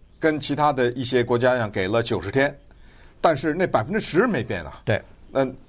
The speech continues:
Speaker 1: 那百分之三十二是稍微推迟了一下，但是九十天以后，这九十天不就是一眨眼吗？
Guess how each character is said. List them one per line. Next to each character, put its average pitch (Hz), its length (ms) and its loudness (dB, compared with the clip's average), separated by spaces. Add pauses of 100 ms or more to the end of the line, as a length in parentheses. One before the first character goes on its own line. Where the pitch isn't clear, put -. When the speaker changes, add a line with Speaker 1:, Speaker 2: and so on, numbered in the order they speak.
(120)
Speaker 1:
那 196 140 0
百 - 180 0
分 131 60 -4
之 202 80 0
三 233 220 2
十 226 60 -2
二 226 260 2 (420)
是 123 460 0 (180)
稍 - 180 2
微 120 180 4
推 120 220 0
迟 113 140 -4
了 98 100 0
一 87 80 -6
下， 90 200 -2 (760)
但 175 160 4
是 143 100 -4
九 123 220 0
十 120 100 -8
天 185 180 0
以 127 60 -2
后， 135 380 0 (280)
这 - 120 0
九 123 180 0
十 113 100 -4
天 196 140 2
不 208 80 -8
就 202 160 2
是 202 60 -2
一 151 60 -4
眨 123 180 2
眼 82 140 -4
吗？ 107 200 -8